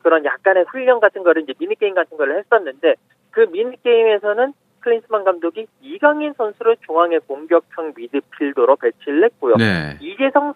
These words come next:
Speaker 1: 선수를 오른쪽 측면 미드필더로 배치를 했습니다.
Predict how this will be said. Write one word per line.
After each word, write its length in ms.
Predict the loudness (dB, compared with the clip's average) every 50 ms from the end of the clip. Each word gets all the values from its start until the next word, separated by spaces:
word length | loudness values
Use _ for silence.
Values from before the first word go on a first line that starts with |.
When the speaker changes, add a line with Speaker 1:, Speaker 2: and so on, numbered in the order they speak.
| -8
Speaker 1:
선수를 480 | -8 -8 -8 -10 _ -4 0 0 0 0 _ _ _ _ _
오른쪽 520 | -2 0 0 0 0 -4 _ -2 -2 -2 -2 -2 -16 -12
측면 320 | -8 0 2 2 2 2
미드필더로 720 | 0 -10 -8 -8 -8 -8 -8 -8 -8 -6 -4 -2 0 0 0
배치를 480 | -2 -4 -6 -8 _ -6 -2 2 2
했습니다. 580 | 2 2 _ _ -14 -12 -10 -8 -2 0 0 0